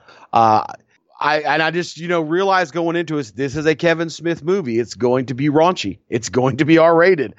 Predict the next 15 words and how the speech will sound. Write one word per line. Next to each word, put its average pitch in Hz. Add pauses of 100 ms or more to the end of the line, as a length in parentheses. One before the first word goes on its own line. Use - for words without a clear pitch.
(240)
There's 143
gonna 139
be 139
a 131
lot 127
of 131 (440)
sexual 151
innuendo 170
and, 117
and 107
drug 156
use, 170
but -
that's 147
okay. 196